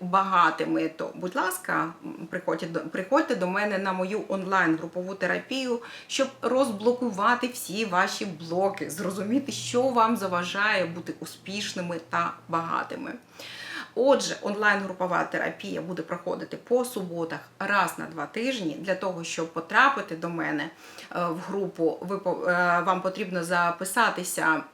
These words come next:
е, через мій Telegram-канал. Посилання на Telegram-канал в описі під цим відео, а в Telegram-каналі прикріплена, е, прикріплене повідомлення з інструкцією,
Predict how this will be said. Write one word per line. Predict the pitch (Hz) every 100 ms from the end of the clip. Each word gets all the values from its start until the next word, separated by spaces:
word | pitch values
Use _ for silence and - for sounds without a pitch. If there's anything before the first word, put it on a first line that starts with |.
| -
е, | 160 160 156 156 156 151 156 - - - 160
через | - 226 208 180
мій | 185 180
Telegram-канал. | 165 175 180 180 196 214 320 381 - -
Посилання | - 226 240 233 180 175
на | 175
Telegram-канал | 170 170 180 175 170 - 165 165 160 151 175
в | - -
описі | 208 202 220 226 339 349 -
під | 277 269
цим | 294 277
відео, | 277 233 220 -
а | 220
в | 226
Telegram-каналі | 226 220 220 233 - 311 440 392 381 - - - -
прикріплена, | - - 277 320 285 269 254 240 -
е, | 196 196 190 190 185 180 180
прикріплене | 214 - 262 220 190 185
повідомлення | 190 220 247 302 277 240
з | 214 -
інструкцією, | 180 - 247 285 - 240 233 220